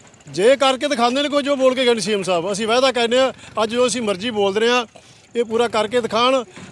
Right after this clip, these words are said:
ਅਸੀਂ ਖੁਦ ਪਾਰਟੀ ਵਾਈਜ਼ ਤੋਂ ਉੱਪਰ ਉੱਠ ਕੇ ਵਿਦ ਪੰਚਾਇਤ, ਵਿਦ ਇਲਾਕਾ ਜਾ ਕੇ ਮਾਨ ਸਾਹਿਬ ਦਾ ਸਨਮਾਨਿਤ ਕਰਾਂਗੇ,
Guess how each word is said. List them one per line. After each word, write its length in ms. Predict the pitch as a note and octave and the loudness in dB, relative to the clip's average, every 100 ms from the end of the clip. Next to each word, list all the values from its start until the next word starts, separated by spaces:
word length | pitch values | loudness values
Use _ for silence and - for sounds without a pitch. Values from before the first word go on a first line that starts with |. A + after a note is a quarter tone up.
| - | -6
ਅਸੀਂ 140 | A3 | -4
ਖੁਦ 200 | A3 A#3 | -2 -2
ਪਾਰਟੀ 340 | B3 A3+ A3 A3 | 0 0 0 0
ਵਾਈਜ਼ 180 | A3 G3+ | -2 -2
ਤੋਂ 80 | |
ਉੱਪਰ 140 | F3+ G3+ | -6 -6
ਉੱਠ 120 | F3 | -4
ਕੇ 140 | G#3 | -4
ਵਿਦ 400 | G3+ F3+ F3 A3 | -4 -6 -4 -2
ਪੰਚਾਇਤ, 480 | A3+ A3 F#3 F#3 G3 | -2 -4 0 0 2
ਵਿਦ 200 | F#3 A3 | -2 0
ਇਲਾਕਾ 300 | A3 F#3 G#3 | 0 0 0
ਜਾ 160 | F#3 F3+ | 0 -2
ਕੇ 120 | G3 | -4
ਮਾਨ 220 | F3+ F3 | -4 -4
ਸਾਹਿਬ 100 | E3+ | -2
ਦਾ 60 | G3+ | -4
ਸਨਮਾਨਿਤ 360 | F#3+ F#3 F3+ | -4 -4 -4
ਕਰਾਂਗੇ, 360 | E3+ D#3+ D#3 | -4 -4 -2